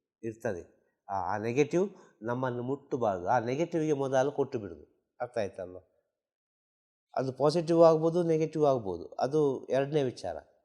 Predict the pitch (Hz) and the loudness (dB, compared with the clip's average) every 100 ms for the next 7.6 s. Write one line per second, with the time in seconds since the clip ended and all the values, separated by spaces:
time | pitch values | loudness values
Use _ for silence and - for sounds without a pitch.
0 | _ _ _ _ 107 113 151 143 139 139 | _ _ _ _ -10 0 2 4 4 4
1 | 127 127 135 135 117 104 85 - _ _ | 2 0 0 -4 -4 -6 -8 -12 _ _
2 | _ _ _ _ 104 120 143 156 147 131 | _ _ _ _ 4 6 4 4 -2 -8
3 | 131 156 147 135 131 123 - 113 113 104 | 4 6 8 6 0 -4 -6 -6 -8 -8
4 | 90 117 - - _ _ 165 170 202 196 | -8 -10 -14 -20 _ _ 2 6 4 4
5 | 185 - 185 156 139 135 117 87 82 82 | 2 2 2 4 2 2 0 -2 -10 -14
6 | _ _ _ - 180 165 165 139 127 123 | _ _ _ 0 0 0 -2 -2 0 -2
7 | 131 156 214 208 139 - | -4 -2 -2 -2 -6 -8